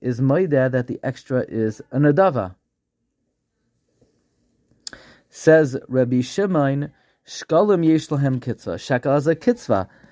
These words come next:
It has a set amount. A wealthy person can't give more than machzas shekel. Therefore, we say he wasn't mechavein, only for what's needed for the shekel. The chatas in la kitzvah, but there's no set amount for a chatas, so therefore, whatever is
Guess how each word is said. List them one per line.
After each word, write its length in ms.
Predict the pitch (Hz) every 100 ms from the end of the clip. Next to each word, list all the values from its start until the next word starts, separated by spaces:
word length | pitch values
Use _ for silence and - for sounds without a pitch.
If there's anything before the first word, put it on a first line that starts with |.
| _ -
It 60 |
has 180 | 123 127
a 160 | 143 135
set 300 | - 127 127
amount. 460 | 156 202 120 - _ - -
A 120 | 120
wealthy 300 | 127 123 147
person 320 | 135 123 127
can't 300 | - 131 123
give 180 | 131 117
more 180 | 120 113
than 160 | 113
machzas 560 | 113 117 - - 139 -
shekel. 280 | 214 123 117
Therefore, 280 | 123 -
we 80 | 127
say 260 | 120 120 117
he 120 | 123
wasn't 360 | 120 123 131 113
mechavein, 580 | - 107 98 113 143 - - - _
only 260 | 117 135 143
for 180 | - 127
what's 240 | 117 -
needed 380 | 135 165 123 120
for 140 | 131
the 100 | 143
shekel. 600 | 143 - 202 139 98 101 - _ _ _ _ _ _ _ _ _ _ _ _ _ _
The 100 | 123
chatas 500 | 107 151 214 165 147
in 120 | - 220
la 100 | 165
kitzvah, 320 | 131 - 104
but 100 | 110
there's 140 | 113
no 140 | 120 123
set 260 | - 123
amount 340 | 120 117 117 120
for 280 | 131 123
a 100 | 123
chatas, 400 | 127 185 214 135
so 160 | - 117
therefore, 480 | 110 101 - 113 117
whatever 340 | 117 113 110
is 140 | 107